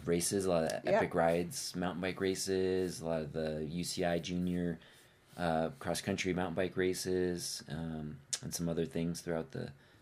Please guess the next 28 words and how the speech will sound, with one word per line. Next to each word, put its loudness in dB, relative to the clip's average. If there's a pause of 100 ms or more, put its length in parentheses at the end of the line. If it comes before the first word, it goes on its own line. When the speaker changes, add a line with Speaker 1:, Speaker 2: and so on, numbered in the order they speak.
Speaker 1:
the -6
season. -4
So, -4 (460)
um, -4
any 8
and 8
all 6
support 6
is 2 (480)
welcomed 10
and 4
appreciated, 6
and 2
you'll 2
get 0
rewarded 4
this 0
month. -2 (140)
Um, -2 (220)
so -2
we 8
can 6
ship 4
the 0
stickers 4
and 2
water 6
bottles 4